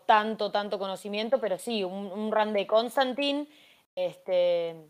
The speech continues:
y sí, Los Eternos, ahora sobre todo por el tema de, de la película,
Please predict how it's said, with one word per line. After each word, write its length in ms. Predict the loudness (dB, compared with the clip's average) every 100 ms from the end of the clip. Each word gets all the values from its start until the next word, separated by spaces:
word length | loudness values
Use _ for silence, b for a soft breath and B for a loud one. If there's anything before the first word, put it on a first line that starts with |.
| _ _ _ _
y 440 | -12 -10 -8 -8 -6
sí, 320 | 2 4 4
Los 180 | 2 0
Eternos, 540 | 8 12 12 10 6 8
ahora 380 | 8 10 8 4
sobre 240 | -2 4
todo 180 | 6 6
por 140 | 4
el 80 | 2
tema 260 | 2 2 2
de, 180 | 0 0
de 120 | 2
la 120 | 2
película, 800 | 2 -2 0 6 8 6 2